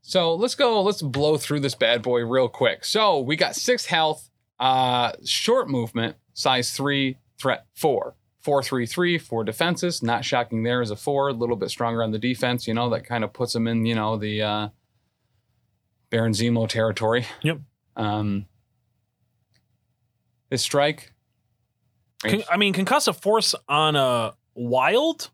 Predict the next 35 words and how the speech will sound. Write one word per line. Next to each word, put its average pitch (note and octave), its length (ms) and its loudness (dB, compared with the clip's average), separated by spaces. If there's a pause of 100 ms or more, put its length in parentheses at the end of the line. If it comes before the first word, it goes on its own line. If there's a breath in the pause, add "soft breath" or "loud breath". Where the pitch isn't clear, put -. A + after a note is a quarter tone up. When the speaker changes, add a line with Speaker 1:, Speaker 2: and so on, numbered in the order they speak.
(120)
Speaker 2:
like, E3 220 0
a E3+ 120 4
single F3+ 380 2
wild. D#3+ 480 2
Speaker 1:
Yeah. A#2 280 0 (360)
Speaker 2:
Um, C#3+ 380 2 (140)
but F3 200 2
it's F3+ 100 0
on A3 140 4
the C3+ 60 0
strike. - 680 0 (120)
Speaker 1:
So - 120 0
I F#3 180 2
am, A3+ 500 0 (540)
<sighs> - 680 -14
concussive C#4+ 460 2
force D#3 280 0
is B2+ 120 -2
one B2 160 2
that A#2 100 0
I'm A2+ 220 0
regularly, G2+ 500 -2
I, C3 240 0 (140)
I B2 100 0
am A#2+ 180 0
in A2 60 -2
fact G2+ 280 -2
underwhelmed G#2 520 -6
with. - 240 -10 (380)
The C3 60 -4
fact D#3+ 320 -2
that, C#3+ 260 0
uh, A#2+ 580 2
Cyclops' C3 680 -2
um, A2 580 0